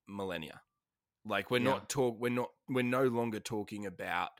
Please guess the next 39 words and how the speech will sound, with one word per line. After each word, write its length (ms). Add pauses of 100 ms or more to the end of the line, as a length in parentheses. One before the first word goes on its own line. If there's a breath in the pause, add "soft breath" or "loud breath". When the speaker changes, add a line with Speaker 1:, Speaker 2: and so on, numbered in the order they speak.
(800 soft breath)
Speaker 1:
like, 300
statues 560
are 40
something 460
that 160
Napoleon 800
coveted 540 (220)
and 200
Hitler 420
coveted, 600 (120)
and 520
Speaker 2:
Yeah. 340
Speaker 1:
e-, 40
Speaker 2:
Yeah. 60 (120)
Speaker 1:
every, 680
every, 580
when 200
I 60
say 220
great, 480
I 100
think 300
it's 180
understood 480
that 100
I 100
don't 260
mean, 320 (320)
uh, 220
Speaker 2:
You 60 (200)
Speaker 1:
great 180
Speaker 2:
don't 120
Speaker 1:
as 20
Speaker 2:
mean 140
Speaker 1:
in 40
Speaker 2:
wonderful, 500
you 200
Speaker 1:
No. 240
Speaker 2:
mean 120